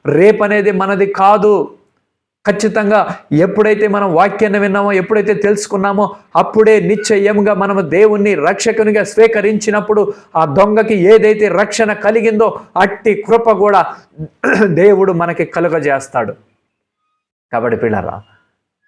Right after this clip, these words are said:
రక్షణ కావాలంటే, దేవుని రాజ్యంలో స్థానం కావాలంటే, యేసుక్రీస్తు నిజ దేవుడని తెలుసుకోవాలి, ఆయన రక్షకుడని తెలుసుకోవాలి, ఆయనకి రాజ్యం ఉందని తెలుసుకోవాలి.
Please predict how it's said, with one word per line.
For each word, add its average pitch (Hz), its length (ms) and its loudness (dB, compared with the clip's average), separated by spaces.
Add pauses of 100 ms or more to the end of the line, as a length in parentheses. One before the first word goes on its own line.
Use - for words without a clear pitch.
(140)
రక్షణ 143 440 -4
కావాలంటే, 120 800 -4 (580)
దేవుని 165 300 0
రాజ్యంలో 165 460 -2
స్థానం 151 440 -4
కావాలంటే, 104 680 -6 (580)
యేసుక్రీస్తు 180 720 0
నిజ 139 240 0
దేవుడని 147 480 -2
తెలుసుకోవాలి, 117 840 -4 (440)
ఆయన 170 180 0
రక్షకుడని 196 680 0
తెలుసుకోవాలి, 127 760 -4 (240)
ఆయనకి 185 240 0
రాజ్యం 208 420 2
ఉందని 220 280 -2
తెలుసుకోవాలి. 117 840 -4